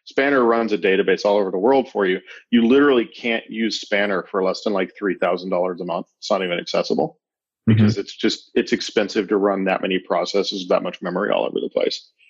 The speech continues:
Speaker 1: So the, our big reason for wanting to do it this way is so we could actually give developers kind of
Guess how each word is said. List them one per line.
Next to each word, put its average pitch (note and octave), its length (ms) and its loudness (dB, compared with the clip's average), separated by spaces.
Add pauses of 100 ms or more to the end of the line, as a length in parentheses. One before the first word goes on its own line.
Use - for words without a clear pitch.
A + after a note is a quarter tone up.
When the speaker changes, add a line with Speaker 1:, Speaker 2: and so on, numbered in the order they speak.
Speaker 1:
So A2 340 2 (260)
the, B2 140 0
our C3 360 2
big C3+ 200 4
reason A2+ 340 0
for A2 140 -6
wanting G2+ 160 0
to F#2+ 80 -4
do A2 160 2
it F#2 160 -2
this B2+ 200 -4
way F2+ 320 2
is G2 240 -2
so G2 140 0
we F#2+ 160 2
could G2+ 140 0
actually F#2 520 -2
give G#2 300 0 (140)
developers G2+ 680 -2
kind G#2+ 200 -4
of F#2+ 160 -2